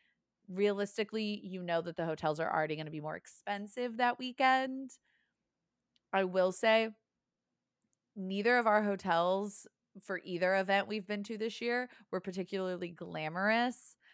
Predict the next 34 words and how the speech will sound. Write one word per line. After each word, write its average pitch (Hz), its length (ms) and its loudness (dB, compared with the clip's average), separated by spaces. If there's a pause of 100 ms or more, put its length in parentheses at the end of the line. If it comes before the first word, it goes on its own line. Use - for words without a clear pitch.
(220)
which 190 200 0
was 185 240 -4
okay 175 540 4
because 196 360 -2
we 180 120 -2
went 165 220 0
to 180 100 -6
the 170 80 2
hotel 160 380 2
room, 160 300 0
we 156 120 -6
changed, 156 600 -2
and 165 80 -4
we 151 100 -2
passed - 380 0
out. - 280 -6 (280)
There 185 160 2
wasn't 180 260 -2
a 175 40 -2
lot 160 240 6
of 156 160 2
hanging 160 460 -6
out 151 160 4
in 165 80 -10
the 151 100 -4
room 160 460 -6 (320)
because 170 300 -10
we 175 100 -10
spent 170 240 -8
the 175 60 -6
majority 156 460 -2
of 147 120 -2
our 143 120 -4
time 143 640 -4